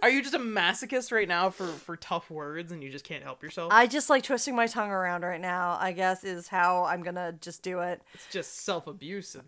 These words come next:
Speaker 1: in its <laughs> finest.
Speaker 2: <laughs> But he was assassinated on September twenty-third, twelve forty-one, by men claiming to be agents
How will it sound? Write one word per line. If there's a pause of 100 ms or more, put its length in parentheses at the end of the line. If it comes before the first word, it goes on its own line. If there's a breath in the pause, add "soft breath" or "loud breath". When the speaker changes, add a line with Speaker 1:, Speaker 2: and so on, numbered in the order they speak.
Speaker 1:
in
its
<laughs>
finest. (440 soft breath)
Speaker 2:
<laughs> (160 loud breath)
But
he
was
assassinated
on
September
twenty-third,
twelve
forty-one,
by
men
claiming
to
be
agents